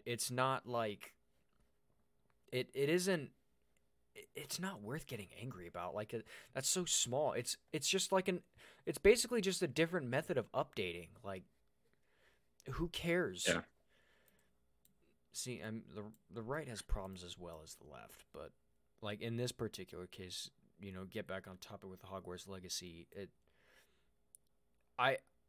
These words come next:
Speaker 1: I, I just, I hate seeing this, you know, because, like, the world is just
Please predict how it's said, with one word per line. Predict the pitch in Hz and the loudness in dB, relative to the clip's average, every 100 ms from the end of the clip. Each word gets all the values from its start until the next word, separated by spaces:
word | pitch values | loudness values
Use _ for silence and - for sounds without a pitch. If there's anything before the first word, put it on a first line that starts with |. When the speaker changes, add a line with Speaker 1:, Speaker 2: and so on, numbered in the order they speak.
| _ | _
Speaker 1:
I, | 123 135 143 | 0 0 2
I | 127 143 | 2 2
just, | 139 131 131 | 0 -4 -2
I | 131 | 0
hate | 131 175 165 | 0 2 2
seeing | - - 127 107 90 | 4 2 2 0 -6
this, | 85 87 - - | -8 -6 -8 -8
you | 110 98 | -10 -8
know, | 90 87 - _ _ _ _ _ _ _ _ | -6 -8 -14 _ _ _ _ _ _ _ _
because, | 117 - 113 101 - - | -6 2 2 2 -2 -2
like, | 110 101 | -4 2
the | 131 | 2
world | 117 143 175 170 165 | 4 6 6 4 0
is | 139 117 110 - - - - | -4 -4 -2 -2 -4 -12 -10
just | - 110 - | -4 -2 -2